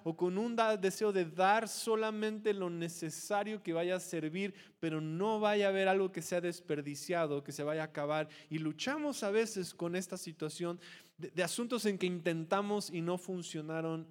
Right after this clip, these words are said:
y, y, y lo medimos como algo negativo. Y a veces en nuestra vida ha habido muchos intentos y muchas cosas que hemos intentado hacer y cuando no sucede, entonces empezamos a cerrar puertas, empezamos a minimizar, empezamos a dar pasos atrás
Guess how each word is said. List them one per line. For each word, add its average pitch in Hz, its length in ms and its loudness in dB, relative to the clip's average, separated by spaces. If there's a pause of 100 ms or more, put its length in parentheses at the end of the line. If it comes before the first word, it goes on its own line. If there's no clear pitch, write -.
(120)
y, 139 240 -10
y, 143 220 -12
y 147 80 -4
lo 143 140 0
medimos 156 540 -4
como 135 220 -8
algo 131 200 -6
negativo. 117 600 -12 (1400)
Y 165 100 4
a 170 40 10
veces 202 200 4
en 196 100 2
nuestra 180 340 0
vida 185 240 2
ha - 20 4
habido 180 220 0
muchos 180 380 -4
intentos 165 440 -4
y 156 40 -6
muchas 165 340 -6
cosas 160 300 -8
que - 80 -4
hemos 156 260 -6
intentado 139 560 -4
hacer 156 380 0 (340)
y 151 140 -4
cuando 156 280 0
no 170 280 0
sucede, 190 480 0
entonces 165 240 -4
empezamos 170 580 -4
a 147 60 -4
cerrar 147 440 -2
puertas, 156 440 0
empezamos 156 500 -8
a 147 60 -6
minimizar, 139 600 -4 (200)
empezamos 175 480 -6
a 160 60 0
dar 160 200 0
pasos 160 300 0
atrás 151 420 0